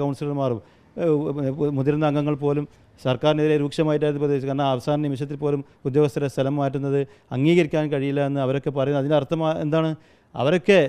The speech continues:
സർക്കാരിനെതിരെ വളരെ ശക്തമായി ഇവിടെ പ്രതിപക്ഷം പോലും ആ രീതിയിലാണ് കൈകാര്യം ചെയ്യുന്നത്. പ്രതിപക്ഷ കൗൺസിലർമാർ പോലും ആ രീതിയിലാണ് സംസാരിക്കുന്നത്. പക്ഷേ സി പി എം എന്ന പാർട്ടി ആ രീതിയിൽ കാണാതെ കണ്ട് കോർപ്പറേഷനെ എങ്ങനെയെങ്കിലും അടുത്ത ഭരണം അവർക്ക് ഇടതുപക്ഷത്തിൻ്റെ കൈകളിലേക്ക് എത്തിക്കുക എന്നുള്ളതിൻ്റെ ഭാഗമായി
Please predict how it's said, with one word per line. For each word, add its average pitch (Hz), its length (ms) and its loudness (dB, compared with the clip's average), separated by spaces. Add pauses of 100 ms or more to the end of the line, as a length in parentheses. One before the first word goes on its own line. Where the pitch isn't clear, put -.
(120)
സർക്കാരിനെതിരെ 139 540 -2 (100)
വളരെ 156 280 2
ശക്തമായി 139 340 -4
ഇവിടെ 131 120 0 (400)
പ്രതിപക്ഷം 143 460 -2
പോലും 135 240 -2
ആ - 20 -2 (120)
രീതിയിലാണ് 123 440 -2 (300)
കൈകാര്യം 120 240 0
ചെയ്യുന്നത്. 117 180 -4
പ്രതിപക്ഷ 123 320 -4
കൗൺസിലർമാർ 127 540 -6
പോലും 120 220 -8
ആ 117 120 -6
രീതിയിലാണ് 120 400 -6
സംസാരിക്കുന്നത്. 120 500 -6 (220)
പക്ഷേ 190 260 0 (380)
സി 160 160 0
പി 196 120 2
എം 196 120 -4
എന്ന 151 100 -2 (120)
പാർട്ടി 120 320 -4 (380)
ആ 123 120 0
രീതിയിൽ 127 320 -2
കാണാതെ 123 300 -4
കണ്ട് 123 140 -6 (100)
കോർപ്പറേഷനെ 131 600 0 (520)
എങ്ങനെയെങ്കിലും 170 500 2
അടുത്ത 143 260 -2
ഭരണം 135 260 0 (380)
അവർക്ക് 131 260 -2
ഇടതുപക്ഷത്തിൻ്റെ 131 580 -2
കൈകളിലേക്ക് 127 500 -2
എത്തിക്കുക 131 360 -2
എന്നുള്ളതിൻ്റെ 120 380 -4
ഭാഗമായി 123 340 -2